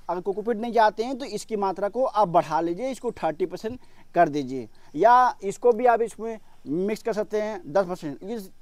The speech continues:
ये दोस्तों आप आगे दस परसेंट, दस परसेंट करके इस तरीके से आप इसको मिक्स कर सकते हैं, आप मिक्स कर लीजिएगा। देखिए, ये मैंने इसको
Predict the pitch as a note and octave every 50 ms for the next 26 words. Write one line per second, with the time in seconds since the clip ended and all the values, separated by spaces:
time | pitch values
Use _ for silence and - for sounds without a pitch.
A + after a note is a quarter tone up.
0 | - - F#3 A#3 B3 G#3 A#3+ A#3+ - B3+ B3+ B3+ B3 A3+ - - - F#3+ G3 G3+
1 | G3+ A3 F#3 D#3+ D3 D#3 G#3+ G#3 - A3+ G#3 G#3 A3+ A#3 G#3+ A#3 G3 G#3 A3 -
2 | G#3+ G3+ G3 A#3 A3+ A3 A3+ G3+ - A3 G3+ G3 G#3+ A3 - A#3+ G#3+ G3+ G3 -
3 | - B3 A#3+ G#3 G3 G#3+ - - - D#3+ - D3+ C#3+ - - D3+ D3+ F3 G#3 G#3
4 | - - - - - - - F#3+ F#3+ F3+ G3 - - - - - - - - -
5 | - E3+ F#3 A3 A3+ - - G3+ F#3 F3 E3+ D#3+ D3+ C#3+ B2+ A2+ - - - -
6 | - E3 G3 G3 C4 C4 C4 C4+ C4+ C4+ B3+ B3+ B3 B3+ C4 C4 A#3+ - - B3+
7 | C4 B3+ -